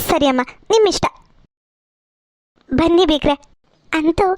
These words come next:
ನೀವ್ ನನ್ನ ಬೀಗ್ರೆ ಅಂತ ಕರೆಯೋ ದಿನ ಬಂತಲ್ಲ, ನನ್ಗಷ್ಟೇ ಸಾಕು. ಅಯ್ಯೋ, ಅದ್ರಲ್ಲೇನಿದೆ ಬೀಗ್ರೆ,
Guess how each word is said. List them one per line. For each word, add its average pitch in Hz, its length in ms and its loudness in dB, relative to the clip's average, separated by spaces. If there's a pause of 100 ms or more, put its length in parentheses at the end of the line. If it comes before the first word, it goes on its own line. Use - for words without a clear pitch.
(420)
ನೀವ್ 403 240 4
ನನ್ನ 466 160 2 (180)
ಬೀಗ್ರೆ 480 440 2
ಅಂತ 392 120 -4 (140)
ಕರೆಯೋ 392 220 2 (100)
ದಿನ 370 100 2 (140)
ಬಂತಲ್ಲ, 359 340 0 (540)
ನನ್ಗಷ್ಟೇ 349 500 0 (140)
ಸಾಕು. 311 260 -2 (1700)
ಅಯ್ಯೋ, 294 200 -2 (580)
ಅದ್ರಲ್ಲೇನಿದೆ 330 580 0
ಬೀಗ್ರೆ, 330 220 0